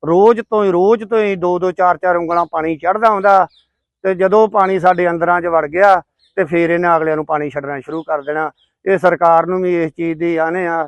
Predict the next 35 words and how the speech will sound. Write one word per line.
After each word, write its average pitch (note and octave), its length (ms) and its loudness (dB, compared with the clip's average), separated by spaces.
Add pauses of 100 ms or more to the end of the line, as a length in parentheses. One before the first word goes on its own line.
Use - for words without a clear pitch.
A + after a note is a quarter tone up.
ਚੇਤਾਵਨੀ D#3+ 440 -4
ਦਿੰਦੇ D#3 340 -8
ਆ, D#3+ 180 -4 (500)
ਪ੍ਰਸ਼ਾਸਨ F3 500 0
ਨੂੰ G3+ 120 -2
ਵੀ G3+ 80 0
ਦਿੰਦੇ F3 340 -4
ਆ, D#3+ 180 -4 (460)
ਨਾ F3+ 240 2
ਕਿਸਾਨ E3+ 420 0
ਨੂੰ E3+ 120 -2
ਮਾਰਿਆ D#3+ 360 2
ਜਾਵੇ, E3 220 -2
ਨਾ D#3+ 200 -2
ਲੁੱਟਿਆ E3 420 0
ਜਾਵੇ, D#3+ 240 -4
ਨਾ D#3+ 120 -8
ਕੁੱਟਿਆ E3 380 -4
ਜਾਵੇ। D3+ 300 -4 (480)
ਗਰੀਬ F3 340 0
ਕਿਸਾਨ E3+ 520 -2
ਦੀ F3+ 160 -2
ਜਿਹੜੀ F3+ 360 -2 (520)
ਕੋਈ F#3+ 220 0
ਵੀ G#3 120 -2
ਕਾਰੋਬਾਰੀ F3 560 2
ਆ, D#3+ 220 0 (160)
ਦੁੱਖ E3+ 220 0
ਦਰਦੀ, D#3+ 460 -4 (360)
ਉਹ F#3+ 120 0
ਇੱਥੇ F3 260 -2
ਆਣ D#3 200 0
ਕੇ D#3+ 180 -6
ਸੁਣੀ D#3 300 -6
ਜਾਵੇ। D3+ 400 -2